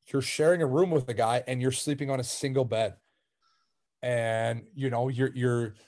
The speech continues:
driving nine hours to games on a bus, which I haven't done in, like,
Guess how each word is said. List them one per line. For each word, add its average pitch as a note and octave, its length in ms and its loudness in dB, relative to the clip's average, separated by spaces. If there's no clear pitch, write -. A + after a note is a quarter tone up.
driving C#3 400 4
nine B2+ 300 0
hours B2+ 440 0
to B2+ 80 -6
games A2 380 -6
on G#2+ 100 -2
a G2+ 40 -6
bus, G2+ 500 -4
which G#2+ 160 -10
I A2 80 -2
haven't C3 220 2
done A#2+ 160 0
in, A#2 60 -8
like, G#2 140 -8